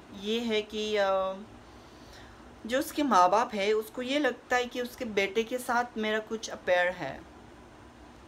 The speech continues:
था, ठीक है, उसको लगता है कि अभी भी है, था हमारे affair। मैं नहीं बोलूँगी कि हमारे बीच में relation नहीं था, था relation। कब?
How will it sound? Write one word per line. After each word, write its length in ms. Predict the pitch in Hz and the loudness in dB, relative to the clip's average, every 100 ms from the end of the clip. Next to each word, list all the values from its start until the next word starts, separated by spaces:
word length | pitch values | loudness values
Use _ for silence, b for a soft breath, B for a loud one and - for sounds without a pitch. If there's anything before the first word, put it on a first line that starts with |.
| - | 0
था, 440 | 240 240 202 127 - - - - - | 2 2 0 -4 -10 -20 -20 -20 -10
ठीक 160 | 226 320 | -6 -6
है, 120 | 415 - - - - - - | -8 -14 -20 -20 -20 -20 -16
उसको 200 | - - | -4 0
लगता 220 | 262 254 | 0 2
है 40 | 262 | 0
कि 100 | 247 | 0
अभी 180 | 196 190 | -4 -6
भी 160 | 208 | -8
है, 200 | 196 - - - - - - - | -8 -10 -12 -20 -20 -20 -20 0
था 60 | 254 | 2
हमारे 460 | 294 277 220 220 220 | 4 2 2 2 2
affair। 420 | 214 165 156 214 | 0 0 0 -4
मैं 220 | 208 220 | -4 -2
नहीं 140 | 240 247 | -2 -2
बोलूँगी 340 | 233 226 226 | -4 -4 -6
कि 100 | 226 | -4
हमारे 360 | 226 185 185 190 | -2 0 0 -2
बीच 240 | 190 - | -10 -10
में 80 | 196 | -10
relation 340 | 180 175 208 | -10 -10 -8
नहीं 240 | 185 147 147 | -4 -4 -4
था, 160 | 143 - - B B B - | -8 -14 -18 B B B -14
था 420 | - 233 349 160 - - - - - 202 | 0 0 2 -4 -10 -20 -20 -20 -16 -8
relation। 460 | 190 170 - 151 - - - - - - | -2 -2 -2 -6 -6 -14 -20 -20 -20 -2
कब? 220 | 262 339 | 0 0